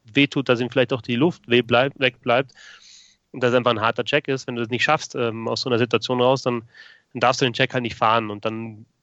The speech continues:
klar, muss man dann gesperrt werden und also vier Spiele bei Akolazzi jetzt halt, ja, auch weil er Wiederholungstäter ist. Ähm, ich,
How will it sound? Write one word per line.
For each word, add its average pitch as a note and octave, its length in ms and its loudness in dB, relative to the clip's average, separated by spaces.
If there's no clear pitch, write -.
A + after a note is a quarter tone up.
klar, C#3 160 4
muss A#2+ 200 -4
man B2 80 -8
dann A2+ 140 -4
gesperrt A#2 380 -2
werden A#2+ 240 2
und A2+ 260 -10
also A2+ 280 -6
vier B2+ 280 2
Spiele C3 800 0
bei B2+ 140 0
Akolazzi B2 480 0
jetzt A#2 200 0
halt, A#2 140 -2
ja, A2+ 180 2
auch A#2+ 260 2
weil B2 120 0
er A#2 120 0
Wiederholungstäter C3 920 0
ist. C#3+ 200 -4
Ähm, A2+ 640 0
ich, - 140 -12